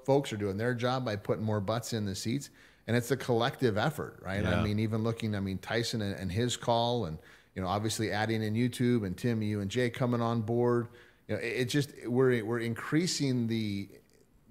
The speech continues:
Speaker 1: the level of entertainment value that comes in to seeing this game live. We can watch it on T V 'cause we're hockey people, right?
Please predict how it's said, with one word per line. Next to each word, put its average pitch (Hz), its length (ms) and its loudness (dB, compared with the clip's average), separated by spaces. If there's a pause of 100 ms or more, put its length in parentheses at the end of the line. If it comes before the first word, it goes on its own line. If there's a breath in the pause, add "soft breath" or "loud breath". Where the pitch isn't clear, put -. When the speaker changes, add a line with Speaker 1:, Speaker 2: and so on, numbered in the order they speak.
Speaker 1:
the 113 100 0
level 120 580 2
of 107 100 -2
entertainment 113 720 -2
value 101 760 -2
that 90 240 -8
comes 104 280 -4
in 131 380 0 (460 soft breath)
to 123 100 -2
seeing 147 480 2
this 123 180 -2
game 104 320 -2
live. 80 380 -8 (140)
We 165 100 4
can 135 180 2
watch 95 280 -2
it 98 80 -6 (580)
on 98 220 -4
T 95 160 -8
V 127 160 0
'cause 101 180 -4
we're 82 120 -8
hockey 85 400 -8
people, - 440 -16
right? 101 240 -4